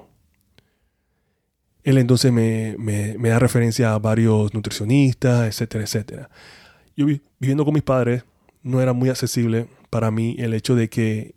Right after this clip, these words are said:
yo comía lo que mi mamá cocinaba en la casa. Así que estamos hablando de que si mi mamá está cocinando algo en particular, y espe-, y si, y saben cómo somos los latinoamericanos. En Panamá no es mucha la excepción. Panamá es arroz con pollo,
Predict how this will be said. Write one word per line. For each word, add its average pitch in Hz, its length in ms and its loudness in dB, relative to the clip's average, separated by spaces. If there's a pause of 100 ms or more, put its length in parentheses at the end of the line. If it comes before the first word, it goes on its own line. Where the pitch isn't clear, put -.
yo 117 220 0
comía 131 280 4
lo 151 80 4
que 131 120 0
mi - 20 4
mamá 113 220 2
cocinaba 107 360 -2
en 101 60 -4
la 98 80 -10
casa. - 380 -2 (840)
Así 113 280 0
que 135 80 0
estamos 139 260 2
hablando 123 240 2
de 131 140 0
que 110 320 -4 (500)
si - 160 -2
mi 131 60 4
mamá 123 160 2
está 139 160 0
cocinando 123 760 0 (1040)
algo 127 180 2
en 135 40 2
particular, 117 640 0
y 123 140 0
espe-, 127 340 -2
y 131 160 -4
si, 127 320 -6 (440)
y 151 140 2
saben 185 240 2
cómo 170 180 2
somos 160 240 2
los 131 80 2
latinoamericanos. 107 800 -2 (640)
En 135 100 2
Panamá 131 380 2
no 175 100 4
es 165 60 4
mucha 156 180 2
la 135 60 4
excepción. 113 300 0
Panamá 113 300 0
es 127 60 0
arroz 123 200 2
con 120 140 -4
pollo, 151 640 2